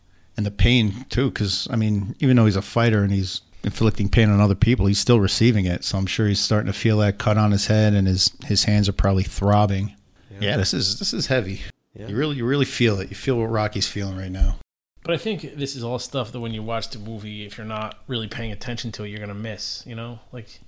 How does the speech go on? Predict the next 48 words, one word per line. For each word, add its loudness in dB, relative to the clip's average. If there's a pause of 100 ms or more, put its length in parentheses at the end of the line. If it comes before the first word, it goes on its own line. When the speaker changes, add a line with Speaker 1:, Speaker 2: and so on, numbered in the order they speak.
Speaker 1:
Mm-hmm. -2
Speaker 3:
you're -14
probably -8
not -4
even -8
gonna -12
notice -8
the -16 (180)
picture -8
of -12
the -10
kid, -10
the -10
ice. -8
Like, -12
it's -12
just, -14 (160)
like, -10
we're, -6
we're -2
noticing -4
it, -10
we're -10
analyzing -8
now, -8
we're -10
talking -12
about -14
it. -16
But -12
I, -14
I -14
think -2 (320)
Speaker 1:
We 0
just -2
covered, 2 (580)
you 0
know, 0
five 0
minutes 0 (140)
of -2
the -2
movie, 4
and 0
there's, -4 (200)
so 2
far, 0
there's 0